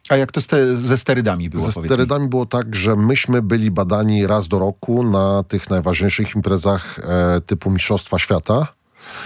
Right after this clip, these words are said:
Speaker 2: I to było podwójne badanie. Było badanie na poziom, na obecność sterydów i było badanie na, e, obecność środków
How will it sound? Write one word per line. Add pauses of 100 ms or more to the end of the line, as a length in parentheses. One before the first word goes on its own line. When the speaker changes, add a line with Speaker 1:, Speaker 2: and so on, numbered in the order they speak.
(420)
Speaker 2:
I
to
było
podwójne
badanie. (120)
Było
badanie
na (160)
poziom, (240)
na
obecność
sterydów
i
było
badanie
na, (680)
e,
obecność
środków